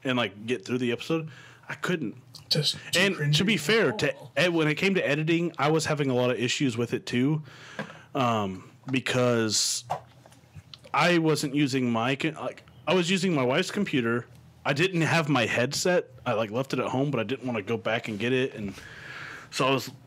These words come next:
Speaker 1: basically hearing it through the tower.
Speaker 2: Mm-hmm.
Speaker 1: So it didn't s-, like, I, I, it was hard to judge how good it sounded. And the reason it didn't have video was because I didn't have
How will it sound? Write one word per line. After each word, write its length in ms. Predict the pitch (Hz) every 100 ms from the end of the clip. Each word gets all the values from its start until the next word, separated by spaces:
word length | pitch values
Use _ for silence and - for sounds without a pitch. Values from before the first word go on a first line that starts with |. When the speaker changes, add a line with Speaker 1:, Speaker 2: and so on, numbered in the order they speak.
| -
Speaker 1:
basically 500 | 170 160 185 156 131
hearing 460 | 113 - 170 147 131
it 200 | 127 -
through 600 | - 139 131 120 117 110 - - - - - - -
the 540 | 123 117 110 104 98 - - - - - - - -
tower. 460 | - 113 139 175 180 - -
Speaker 2:
Mm-hmm. 240 | 170 147
Speaker 1:
So 140 | 156 127
it 100 | 120
didn't 240 | 196 156
s-, 220 | - - -
like, 180 | 147 139
I, 160 | 143 -
I, 100 | 151
it 40 | 160
was 140 | 147
hard 180 | 175 175
to 80 | 123
judge 400 | 117 135 135 -
how 260 | - 120 113
good 200 | 113 113
it 140 | -
sounded. 440 | 113 120 143 151 151 - - - - - - -
And 520 | 170 156 131 123 117 - -
the 120 | 147
reason 280 | 180 170 165
it 60 |
didn't 180 | 139 135
have 120 | 123
video 420 | 107 190 156 117
was 160 | 117 117
because 560 | 123 - 113 110 - - - - - - -
I 100 | 202
didn't 200 | 220 190
have 640 | 147 165 190 180 139 -